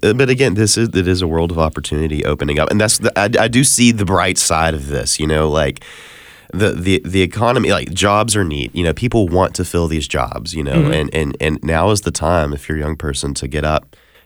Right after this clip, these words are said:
Speaker 1: and look for something in your local community and, and just start.
Speaker 2: Yeah.
Speaker 1: Yeah, and, and start saving and, and s-, just, just e-, even if you don't know exactly what you want. Look, I don't know what I wanna be when I grow up.
Speaker 2: Mm-hmm.
Speaker 1: Yeah, I have no,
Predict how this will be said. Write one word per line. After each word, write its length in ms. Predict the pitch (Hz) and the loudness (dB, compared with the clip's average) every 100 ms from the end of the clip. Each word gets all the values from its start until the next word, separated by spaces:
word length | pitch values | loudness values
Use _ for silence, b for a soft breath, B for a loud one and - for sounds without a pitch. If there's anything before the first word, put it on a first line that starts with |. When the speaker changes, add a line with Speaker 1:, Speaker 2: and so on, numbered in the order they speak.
| b | b
Speaker 1:
and 220 | 76 73 - | -6 -6 -4
look 240 | 80 90 | -2 -2
for 140 | - | -4
something 400 | - 80 76 78 | -4 -4 -4 -4
in 100 | 76 | -4
your 120 | 69 69 | -4 -4
local 280 | 67 67 | -4 -6
community 600 | 69 - 67 67 64 62 - - | -10 -6 -6 -4 -6 -8 -8 -4
and, 200 | 78 71 | -4 -2
and 200 | 71 65 | -4 -6
just 180 | 65 69 | -4 -4
start. 480 | - - - - - | -4 -4 -6 -10 -4
Speaker 2:
Yeah. 220 | 143 208 185 | 0 0 0
Speaker 1:
Yeah, 180 | - - - | -6 -8 -8
and, 200 | 73 - | -8 -6
and 120 | 71 | -6
start 200 | - 71 - | -4 -4 -2
saving 500 | 80 80 85 82 - | 0 0 0 -2 -2
and, 280 | 73 71 69 B B B B | -2 -2 -4 B B B B
and 160 | 78 73 | -2 0
s-, 160 | - - - | -2 -4 -4
just, 320 | 95 90 - | 0 0 0
just 340 | 90 90 78 - | 0 0 2 2
e-, 140 | 90 | 0
even 260 | - 104 117 | 2 2 2
if 160 | 104 98 | 0 0
you 100 | 92 | 2
don't 220 | 95 98 | 2 2
know 160 | 85 85 | 2 2
exactly 420 | 80 82 80 82 | 2 -2 -2 0
what 160 | 80 76 | 0 0
you 100 | 80 | 0
want. 240 | 82 - | 0 -2
Look, 260 | 95 117 - | -2 0 0
I 80 | 104 | 0
don't 240 | 123 73 | 0 0
know 120 | 71 | 0
what 120 | 64 65 | -2 -2
I 40 | |
wanna 200 | 65 64 | -2 -4
be 100 | 60 | -4
when 140 | 57 | -4
I 80 | - | -4
grow 240 | - - - | -6 -6 -6
up. 180 | - - | -6 -2
Speaker 2:
Mm-hmm. 280 | 131 131 | 0 2
Speaker 1:
Yeah, 80 | - | 0
I 120 | - 82 | 0 0
have 160 | 80 | 0
no, 240 | 71 64 | 0 -2